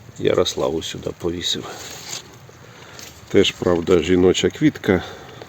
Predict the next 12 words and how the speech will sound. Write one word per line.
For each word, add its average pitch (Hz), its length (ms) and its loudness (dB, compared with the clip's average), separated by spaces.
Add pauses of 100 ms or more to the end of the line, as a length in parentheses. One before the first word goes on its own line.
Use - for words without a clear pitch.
(120)
Ну, 117 140 -2
подивимося. 80 680 0 (1080)
Там 90 180 4
хоча 90 300 2
б 82 140 0
смак - 360 -4
є. - 160 -6 (1300)
А 90 100 0
тут - 460 2 (280)
обичний 85 500 0
гармонійний 85 640 0
смак. - 380 2